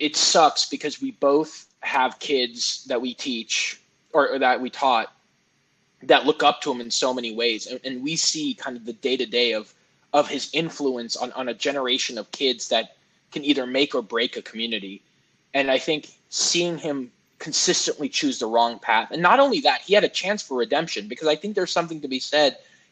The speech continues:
and, and something instructive for, for kids being like, "Hey, this guy made a mistake, and now, look, he learned from his mistake. And now he's never gonna make that mistake again." And that's, these, you know, we teach kids, they make mistakes and they learn from them. Having one of the leaders of the community, somebody they look up to, someone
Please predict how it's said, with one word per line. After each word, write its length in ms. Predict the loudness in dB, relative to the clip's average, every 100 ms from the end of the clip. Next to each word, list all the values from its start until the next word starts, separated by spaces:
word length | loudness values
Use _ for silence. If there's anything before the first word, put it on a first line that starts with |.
| _ -4
and, 140 | -2
and 120 | 0
something 340 | 4 4 4 -2
instructive 600 | -4 2 2 2 0 -4
for, 220 | -6 -8 -8
for 100 | -12
kids 280 | -6 -6 -2
being 200 | -4 -2
like, 220 | -6 -6
"Hey, 400 | 2 2 2 -6 _ _
this 100 | -2
guy 140 | 2 4
made 180 | 4
a 40 | 2
mistake, 520 | 0 -4 0 0 0
and 120 | -6 0
now, 300 | 4 2 0
look, 240 | 0 0 -2
he 100 | -4
learned 320 | 0 2 0
from 160 | -8
his 160 | -12 -14
mistake. 400 | -14 -14 -14 -16 _ _ _ _ _ _
And 120 | -4
now 180 | 2 2
he's 180 | 2 2
never 240 | 2 4
gonna 160 | 2 0
make 180 | 0 2
that 160 | 0
mistake 320 | 0 -4 -4 -4
again." 320 | -4 -4 -4
And 140 | -4
that's, 220 | -4 -4 -8
these, 520 | -10 -8 -8 -8 -10 -16 -10
you 100 | -6
know, 80 | -4
we 140 | -4
teach 280 | -6 -8 -2
kids, 220 | 0 2
they 80 | 0
make 180 | -2 -6
mistakes 480 | -6 -2 -2 -4 -8
and 100 | -6
they 60 |
learn 240 | -2 -2 -4
from 200 | -8 -18
them. 220 | -18 -20 _ _ _ _ _ 4
Having 320 | 6 6 4
one 140 | 0
of 100 | 0
the 80 | -4
leaders 380 | -2 0 0 0
of 80 | -6
the 80 |
community, 520 | -8 -8 -6 -6 -6 -6
somebody 480 | 0 0 2 0
they 60 | 0
look 180 | -2 0
up 240 | 0 0
to, 160 | -8 -6
someone 480 | -2 0 0 -4